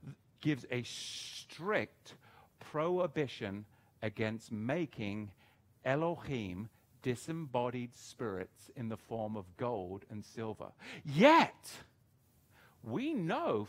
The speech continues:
for a surety in the tabernacle there were disembodied spirits, Elohim, cheruvim, cherubim formed out of gold.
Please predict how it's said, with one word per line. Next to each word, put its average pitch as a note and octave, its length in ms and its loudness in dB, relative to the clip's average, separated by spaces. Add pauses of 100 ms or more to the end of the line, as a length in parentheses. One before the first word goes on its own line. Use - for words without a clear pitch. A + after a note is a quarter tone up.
for B2+ 180 -2
a A#2 40 -2
surety B2 760 -6 (520)
in G3 240 4
the C3+ 100 4
tabernacle A#2 1040 -2 (1800)
there A3 280 8
were G3 520 6 (580)
disembodied G#3 760 2
spirits, G#2+ 640 -6 (120)
Elohim, G3 880 4 (380)
cheruvim, F#3 1080 4 (280)
cherubim D3+ 800 2 (140)
formed F3+ 640 2 (100)
out C#3+ 320 4
of D3 160 -2 (140)
gold. B2+ 560 4